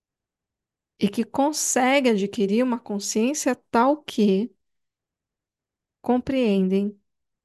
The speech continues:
que aquilo se esgotou. E não, do jeito que eu falo aqui parece que é fácil.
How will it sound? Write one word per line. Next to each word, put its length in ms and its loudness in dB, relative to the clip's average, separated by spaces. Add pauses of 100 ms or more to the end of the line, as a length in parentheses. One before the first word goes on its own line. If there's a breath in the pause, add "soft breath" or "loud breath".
que 100 -6
aquilo 320 -4
se 140 -4
esgotou. 600 2 (3500)
E 80 2
não, 380 2
do 140 -6
jeito 240 0
que 60 2
eu 40 0
falo 240 -2
aqui 180 -4
parece 420 -4
que 100 -8
é 40 -2
fácil. 540 -2